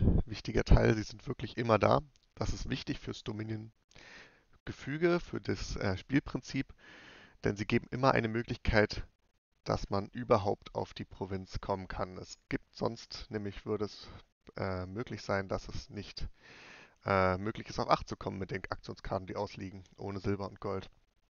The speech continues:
Teilweise ist es schon schwer, auf fünf zu kommen, wenn wir nur unsere Anfangs-, äh,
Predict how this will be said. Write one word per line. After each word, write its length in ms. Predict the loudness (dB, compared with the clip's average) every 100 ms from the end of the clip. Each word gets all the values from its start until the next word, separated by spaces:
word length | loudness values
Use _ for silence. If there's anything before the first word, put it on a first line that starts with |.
| _ _ _ _ _ _ _ _ -16 -14 -16 -14 0
Teilweise 460 | 2 4 4 4
ist 180 | 0 -4
es 60 | -6
schon 160 | -10
schwer, 380 | -6 -2 0 0 -6 -20 -20 -20 -20 -20 -8
auf 180 | -8 -6
fünf 340 | -6 -6 -6
zu 120 | -14
kommen, 380 | -4 -2 -2 0
wenn 140 | 0 2
wir 100 | 0
nur 200 | -2 -4
unsere 280 | -4 -2
Anfangs-, 300 | -2 -4 -10 -12 -8 0
äh, 280 | 2 2